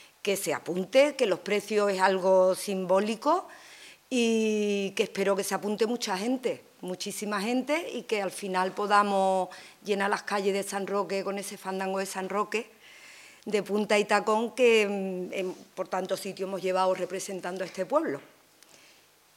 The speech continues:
No sé qué más añadir, que las clases van a ser los martes, jueves y viernes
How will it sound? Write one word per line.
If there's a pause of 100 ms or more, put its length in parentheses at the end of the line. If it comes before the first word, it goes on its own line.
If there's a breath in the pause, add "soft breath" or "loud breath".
(180)
No
sé
qué
más
añadir,
que
las
clases
van
a
ser (440 loud breath)
los
martes,
jueves
y
viernes